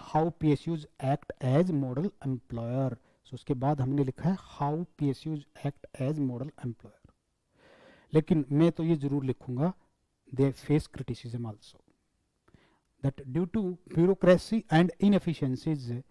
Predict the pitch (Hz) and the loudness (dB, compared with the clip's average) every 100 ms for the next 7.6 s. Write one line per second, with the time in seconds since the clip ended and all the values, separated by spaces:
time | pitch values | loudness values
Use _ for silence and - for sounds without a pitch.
0 | _ _ _ _ _ - 143 139 143 180 | _ _ _ _ _ -2 -2 0 2 2
1 | 202 - - _ - 147 143 143 160 147 | 2 -4 -8 _ -2 0 2 2 2 0
2 | 123 _ _ _ _ _ _ - 143 131 | -2 _ _ _ _ _ _ -8 -2 6
3 | 151 147 - 131 - 180 - - - 113 | 6 6 0 -4 -2 -6 -6 -12 -12 -14
4 | 117 110 127 123 101 _ _ _ _ _ | -12 -6 -2 -2 -6 _ _ _ _ _
5 | _ _ _ _ _ _ _ _ _ _ | _ _ _ _ _ _ _ _ _ _
6 | _ _ _ _ _ - 175 147 - 220 | _ _ _ _ _ -2 4 4 6 6
7 | 185 196 190 170 196 | 8 6 6 4 0